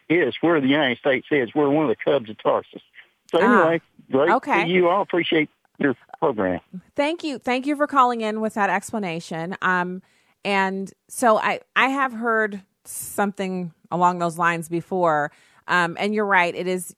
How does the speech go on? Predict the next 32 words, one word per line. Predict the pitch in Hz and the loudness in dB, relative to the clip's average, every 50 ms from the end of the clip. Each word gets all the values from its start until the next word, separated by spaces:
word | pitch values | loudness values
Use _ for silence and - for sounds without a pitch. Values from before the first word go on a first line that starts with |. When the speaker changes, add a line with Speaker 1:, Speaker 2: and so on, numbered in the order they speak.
| - - _ _ - | -20 -20 _ _ -10
Speaker 2:
you | 196 190 202 | -8 -6 -2
do | 196 226 | 0 0
have | 208 - | 0 0
to | - 202 | 0 -4
make | 185 180 180 | -6 -6 -6
a | 170 | -6
correlation | 165 - 196 175 175 170 165 165 170 - - 165 | -6 -2 0 0 2 2 0 0 -2 -4 -8 -10
between | 156 151 160 - - 165 160 160 160 160 160 156 - _ _ _ | -10 -10 -10 -8 -8 -8 -8 -8 -8 -10 -12 -14 -16 _ _ _
modern | - 160 170 165 160 160 156 160 160 160 | -12 -4 2 2 4 4 4 0 -2 -6
day | 160 160 151 147 147 143 143 139 139 151 151 _ _ | -4 -2 -2 -2 0 -2 -4 -4 -6 -8 -12 _ _
countries | - - 165 156 156 - 160 156 147 147 143 | -10 -6 -6 -6 -6 -6 -6 -6 -6 -6 -6
and | 151 143 143 147 | -6 -8 -8 -6
where | 151 151 151 151 | -4 -2 -2 -2
they're | 143 147 143 | -2 -2 -2
located | 139 143 139 147 - 180 147 135 139 139 | -2 -2 -4 -4 -4 -6 -6 -6 -6 -6
and | 135 135 135 | -8 -8 -10
the, | 135 135 127 - - | -10 -12 -14 -14 -14
the | - 151 139 127 - | -14 -12 -12 -8 -6
old, | - 160 160 160 156 147 - - _ _ _ _ _ _ _ - | -4 -2 -2 -2 -2 -4 -8 -16 _ _ _ _ _ _ _ -10
uh, | - 147 143 | -6 -6 -4
the | 147 160 156 | -4 -4 -2
biblical | 147 180 170 160 165 165 - 151 143 | 0 0 0 0 -2 -6 -6 -6 -8
countries. | - - 139 131 131 - 135 135 139 | -6 -8 -10 -10 -10 -10 -12 -12 -10
I | 143 | -12
shouldn't | 139 - 147 135 127 | -12 -12 -12 -12 -12
say | 147 - - | -12 -14 -10
old, | - 143 139 131 131 117 | -6 -6 -6 -6 -6 -8
but | - 135 - | -10 -12 -10
the | 139 | -8
biblical | 135 160 165 165 156 - 135 | -6 -6 -4 -6 -6 -8 -12
countries. | - 175 165 - - - 131 123 131 - - _ _ _ _ _ _ _ _ | -12 -12 -12 -12 -12 -12 -12 -12 -12 -14 -18 _ _ _ _ _ _ _ _
Um, | - 165 170 165 160 160 160 156 156 | -4 -2 -2 -2 -2 -4 -6 -10 -14